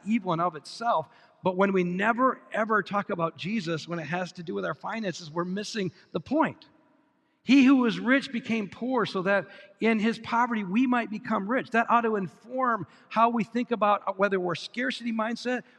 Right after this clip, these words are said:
or abundance mindset. You know, like, our whole idea of giving money is not informed just by how we get a good tax return, but rather how Jesus laid down his life for us and gave us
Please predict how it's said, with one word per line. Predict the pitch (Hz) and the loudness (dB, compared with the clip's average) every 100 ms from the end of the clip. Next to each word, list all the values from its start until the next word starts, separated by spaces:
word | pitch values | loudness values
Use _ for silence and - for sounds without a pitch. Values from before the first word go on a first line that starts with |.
| - | -2
or | 196 190 | 4 4
abundance | 165 196 262 226 160 | 4 4 4 2 -4
mindset. | - 131 120 - 107 104 _ _ _ | -6 -8 -8 -14 -16 -18 _ _ _
You | 165 | 0
know, | 202 | 4
like, | 202 - - - | 4 2 -4 6
our | 220 | 6
whole | 220 247 | 8 4
idea | 226 233 240 | 4 4 2
of | 175 | 2
giving | 127 202 240 247 208 | 2 4 4 2 2
money | 214 247 180 156 - - | 2 4 4 2 0 -4
is | 202 | 0
not | 208 254 240 | 4 6 4
informed | 190 214 254 202 | 0 -2 -2 -2
just | 196 | -4
by | 202 190 170 | 0 0 0
how | 208 | -2
we | 214 | -2
get | 170 202 190 | 0 0 0
a | |
good | 160 190 170 | 0 -2 -2
tax | - 214 220 - | -2 -2 -2 -6
return, | 180 - 143 104 90 _ _ _ _ _ | -10 -8 -10 -12 -20 _ _ _ _ _
but | - 190 | -2 2
rather | 208 240 247 | 4 4 4
how | 180 214 | 2 0
Jesus | 175 147 247 208 226 190 | -2 -2 0 0 -4 -2
laid | 214 220 | 0 2
down | 214 214 | 0 0
his | 190 156 | -2 -2
life | 175 240 - | 0 0 0
for | 180 | -2
us | 170 - | -2 -2
and | 156 | -4
gave | 196 196 | -2 -2
us | 196 | -6